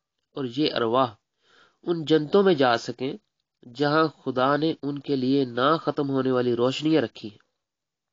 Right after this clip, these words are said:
आपने आगे बढ़कर मुझे गले लगा लिया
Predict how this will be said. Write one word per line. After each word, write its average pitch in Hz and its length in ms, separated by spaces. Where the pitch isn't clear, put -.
आपने 160 400
आगे 143 360
बढ़कर 131 560
मुझे 131 300
गले 120 280
लगा 135 240
लिया 139 340